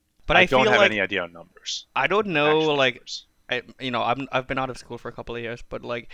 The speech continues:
Speaker 1: I'm not sure. I feel like Zoom is definitely very popular in the States. I don't know how much it's used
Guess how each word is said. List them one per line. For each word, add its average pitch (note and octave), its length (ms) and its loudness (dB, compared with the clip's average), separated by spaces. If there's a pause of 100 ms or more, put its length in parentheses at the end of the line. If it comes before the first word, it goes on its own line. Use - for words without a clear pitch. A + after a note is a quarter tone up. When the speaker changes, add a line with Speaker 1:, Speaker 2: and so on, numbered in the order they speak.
(180)
Speaker 1:
I'm C3 200 -2
not D#3+ 200 2
sure. A#2+ 760 0
I A#2 120 -2
feel D#3+ 200 -8
like E3 180 -2
Zoom B2+ 760 -6 (100)
is B2 180 -8
definitely C3+ 480 -2
very A#2 320 -4
popular A2+ 680 -8
in A#2 120 -12
the A#2 60 -12
States. - 640 -10
I A#2+ 80 -4
don't D3+ 120 -6
know F3 200 -2
how D#3+ 220 0
much C#3+ 300 -6
it's - 200 -14
used A#2+ 440 -10